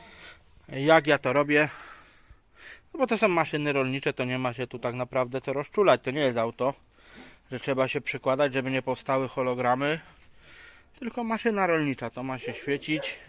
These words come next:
i być ładny, żywy kolor, a nie hologramy. Nikt tym nie będzie chodził, e, i mierzył, tak? I patrzył sobie pod słońce. Także patrzcie się, jak to zrobić najprościej. Ja robię to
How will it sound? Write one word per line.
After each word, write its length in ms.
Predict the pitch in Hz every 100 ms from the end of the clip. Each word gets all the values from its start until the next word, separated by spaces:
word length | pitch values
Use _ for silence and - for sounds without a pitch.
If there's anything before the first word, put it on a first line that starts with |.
| - - 135
i 80 |
być 220 | 135 139 135
ładny, 300 | 131 131 127
żywy 220 | 123 120
kolor, 360 | 127 135 131 -
a 100 | 123
nie 200 | 123 127
hologramy. 680 | - 131 123 127 131 120
Nikt 200 | 120 120
tym 240 | - 123 123
nie 100 | 123
będzie 280 | 123 123 120
chodził, 360 | 123 123 127 - - - - - - - -
e, 260 | 135 127
i 200 | - 156
mierzył, 420 | 156 156 123 120 117
tak? 220 | 131 - - - - - -
I 80 | 135
patrzył 440 | 147 143 - 131
sobie 280 | 113 123 120
pod 180 | 120 120
słońce. 500 | - 120 113 - 98 - - - - - - -
Także 340 | 127 120 120 120
patrzcie 400 | 143 147 - 135
się, 260 | 139 135 - - -
jak 300 | 190 202 -
to 140 | 147
zrobić 300 | 131 127 123
najprościej. 640 | 123 120 123 110 - - - - _ _ _ - 523 - _ _ _ _ - 156
Ja 200 | 185 190
robię 240 | 185 180
to 260 | 175 170